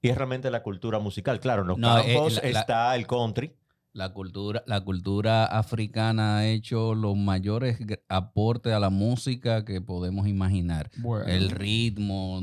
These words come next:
Speaker 2: ¿no?
Speaker 3: Eh, el ritmo y los instrumentos, señores. O sea,
Speaker 1: Claro.
Speaker 3: mire, por ejemplo, lo, lo, lo que es caribeño es básicamente instrumentación que se utilizaba en el medio de la África. Pero no quiero hablar de
Speaker 2: Sí.
Speaker 3: música en este momento.
Speaker 1: <laughs> No,
Speaker 3: Vamos
Speaker 1: lo
Speaker 3: a hablar
Speaker 1: vean,
Speaker 3: de las películas de culto.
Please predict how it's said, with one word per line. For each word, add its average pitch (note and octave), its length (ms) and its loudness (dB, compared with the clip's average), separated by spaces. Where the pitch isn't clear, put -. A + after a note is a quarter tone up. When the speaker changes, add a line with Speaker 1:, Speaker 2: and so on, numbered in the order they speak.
Speaker 2:
¿no? G2 160 -8
Speaker 3:
Eh, A#2 160 -4
el C3+ 180 0
ritmo D#3 340 2
y F#3+ 60 2
los F#3 200 0
instrumentos, E3+ 760 0
señores. C3+ 460 4
O A#2+ 140 2
sea, G#2+ 160 0
Speaker 1:
Claro. C3+ 160 2
Speaker 3:
mire, C3 220 0
por D3 160 2
ejemplo, D#3+ 380 2
lo, C#3+ 140 2
lo, B2 120 -2
lo C3 220 0
que C#3 200 0
es E3 60 0
caribeño D#3 680 0
es B2+ 80 2
básicamente C3 1080 0
instrumentación B2+ 1500 0
que B2 240 2
se C3 120 -4
utilizaba B2 640 0
en B2+ 120 0
el A#2 120 0
medio A#2 300 0
de A#2 80 0
la A#2 160 2
África. C3 320 -2
Pero F3 180 0
no G3+ 220 -4
quiero E3 340 -2
hablar C3+ 360 2
de B2 100 0
Speaker 2:
Sí. A#2 160 4
Speaker 3:
música C#3+ 300 2
en B2+ 80 2
este C3+ 220 2
momento. - 400 0
Speaker 1:
<laughs> - 0 -
No, B2+ 60 2
Speaker 3:
Vamos - 220 4
Speaker 1:
lo - 60 4
Speaker 3:
a - 60 2
hablar - 160 2
Speaker 1:
vean, G3+ 100 2
Speaker 3:
de - 20 2
las F3 120 0
películas D#3+ 440 0
de D#3 140 0
culto. D#3 280 0